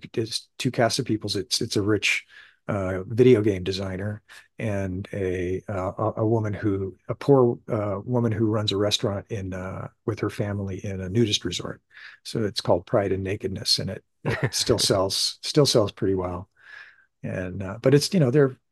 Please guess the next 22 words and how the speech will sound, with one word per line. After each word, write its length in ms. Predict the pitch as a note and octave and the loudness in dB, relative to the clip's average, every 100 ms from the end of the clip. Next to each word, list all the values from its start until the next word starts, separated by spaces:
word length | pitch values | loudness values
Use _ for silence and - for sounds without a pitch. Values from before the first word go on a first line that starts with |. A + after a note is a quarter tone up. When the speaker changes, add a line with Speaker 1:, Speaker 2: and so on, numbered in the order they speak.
| _ | _
Speaker 1:
uh, 380 | - - - - | -16 -16 -10 -2
you 220 | D3 C#3+ | -2 0
get 160 | B2+ D3+ | 2 0
to, 260 | D3 B2 - - - | 0 -2 -4 -14 -8
one 240 | C3+ D3 | 0 4
of 60 | C3+ | 4
the 80 | B2 | 2
things 180 | B2 | 0
that 100 | A2+ | 0
I 40 | G#2 | 0
love 160 | A2 | 0
about 200 | G#2+ G2 | -2 -6
P 120 | - G#2+ | -4 -4
G 140 | G2 | 0
Wodehouse 400 | A2 D3+ G#2+ F2+ | 2 4 2 -2
specifically 680 | - - E3+ D3 - F2+ F2+ | -2 -2 0 0 -2 -2 -4
is 180 | F#2 - | -4 -4
the 80 | |
way 220 | G#2 G#2 F#2+ | -2 0 0
that 140 | F#2+ | -2
he 220 | - A2+ | 0 2
will 400 | G#2 G#2 F2+ F2 | 2 0 -2 -4